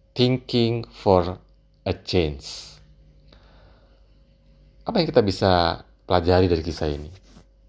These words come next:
Seringkali dalam hidup kita, kita berjumpa dengan peluang. Tetapi berapa banyak peluang yang kita lewatkan begitu saja? Peluang untuk bisa mengenal Kristus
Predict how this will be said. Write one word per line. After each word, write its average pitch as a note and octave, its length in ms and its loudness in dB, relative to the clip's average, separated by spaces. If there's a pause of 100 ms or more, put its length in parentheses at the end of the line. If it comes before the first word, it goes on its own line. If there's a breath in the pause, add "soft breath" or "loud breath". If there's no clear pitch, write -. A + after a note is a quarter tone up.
(880)
Seringkali F#2 400 0
dalam F#2+ 160 2
hidup F2 320 -6
kita, G#2+ 160 -4
kita E2+ 400 -4
berjumpa F#2+ 720 -4
dengan D#2+ 320 -4
peluang. D#2+ 400 -6 (720)
Tetapi F2 560 -4
berapa G2 240 4
banyak C#3+ 400 0
peluang G2+ 400 2
yang F#2 160 -4
kita F#2+ 320 -6
lewatkan F2 880 -6
begitu A2+ 560 0
saja? - 480 -8 (1200)
Peluang F2 400 2
untuk - 320 -8
bisa F2+ 320 -4
mengenal F2 560 -4
Kristus - 400 0